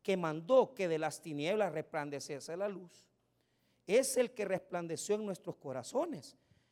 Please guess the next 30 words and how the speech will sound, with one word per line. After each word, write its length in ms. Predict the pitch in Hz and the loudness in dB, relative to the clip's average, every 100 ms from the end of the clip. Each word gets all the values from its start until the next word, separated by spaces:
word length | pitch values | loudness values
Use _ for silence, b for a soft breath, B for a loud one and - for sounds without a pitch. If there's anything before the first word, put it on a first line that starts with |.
| _ _ - | _ _ 4
para 280 | 233 240 | 6 6
iluminación 1000 | 233 233 240 247 233 220 - 269 320 349 277 | 2 0 0 0 0 -2 -2 4 4 4 2
del 220 | 254 - | 0 2
conocimiento 920 | 214 208 - 196 214 320 320 - 247 | 0 0 -2 -2 2 2 0 0 0
de 120 | 226 | 2
la 120 | 180 | 0
gloria 340 | 165 254 254 220 | 4 4 6 2
de 120 | 180 | 2
Dios 420 | 226 277 262 - b b b b - | 8 8 6 -4 b b b b -4
en 100 | 190 | -4
la 100 | 165 | 0
faz 520 | 240 254 254 - - _ | 2 2 2 -8 -16 _
de 100 | 180 | -4
Jesucristo. 520 | 175 165 151 151 - 160 | -4 -4 -6 -8 -8 -2
Entonces 260 | 226 269 | 2 4
hay 100 | 294 | 4
un 120 | 330 | 2
lugar 460 | 302 247 233 277 285 _ _ _ _ _ _ _ - | -2 2 2 2 -4 _ _ _ _ _ _ _ 2
donde 300 | 226 240 226 | 4 6 2
funciona 600 | 214 202 - 233 220 214 | 0 -2 2 4 4 4
la 100 | 240 | 2
luz. 500 | 320 320 - - - _ - 151 | 4 4 2 -12 -16 _ -4 8
¿Dónde 320 | 277 330 302 | 8 8 2
funciona 420 | 262 226 240 240 | 0 0 0 0
la 80 | 254 | 0
luz? 420 | 233 135 - - _ _ _ _ _ | -2 -4 -14 -20 _ _ _ _ _
En 240 | 160 170 185 | 4 6 6
la, 200 | 269 - - _ _ _ _ _ _ _ _ _ - | 2 0 -12 _ _ _ _ _ _ _ _ _ -2
en 180 | 185 190 | 2 6
la, 180 | 349 | 4